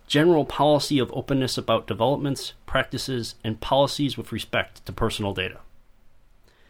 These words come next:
Next is the individual participation principle,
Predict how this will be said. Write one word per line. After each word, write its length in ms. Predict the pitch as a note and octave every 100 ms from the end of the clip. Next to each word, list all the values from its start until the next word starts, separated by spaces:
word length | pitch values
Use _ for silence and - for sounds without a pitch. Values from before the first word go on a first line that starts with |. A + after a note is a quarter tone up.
| - -
Next 260 | F3 - -
is 120 | A#2+
the 80 | C3
individual 560 | B2+ C3+ C3+ C#3+ A#2+
participation 760 | - A#2 - - - D#3+ - A2
principle, 460 | G#2+ - - -